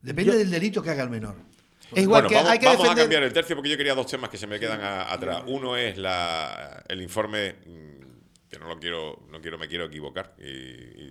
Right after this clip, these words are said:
Speaker 3: lo, lo acabo de borrar. <laughs> El de-, <coughs> perdón. No hay. El demoledor auto de la jueza de Catarroja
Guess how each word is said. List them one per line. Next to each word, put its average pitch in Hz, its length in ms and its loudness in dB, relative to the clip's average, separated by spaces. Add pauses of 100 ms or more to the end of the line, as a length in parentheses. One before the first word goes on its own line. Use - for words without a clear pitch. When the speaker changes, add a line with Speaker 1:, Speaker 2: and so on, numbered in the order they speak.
Speaker 3:
lo, 71 300 -14
lo 78 80 -14
acabo 80 260 -10
de 78 60 -10
borrar. 69 360 -14 (140)
<laughs> - 1000 -16
El 123 160 -10
de-, 127 80 -12
<coughs> - 760 -8
perdón. 135 280 -8 (1300)
No 120 140 -2
hay. 135 80 -2 (1900)
El 127 160 4
demoledor 156 340 2
auto 98 240 2
de 90 60 0
la 92 80 2
jueza 110 220 -4
de 98 80 -4
Catarroja 78 420 -8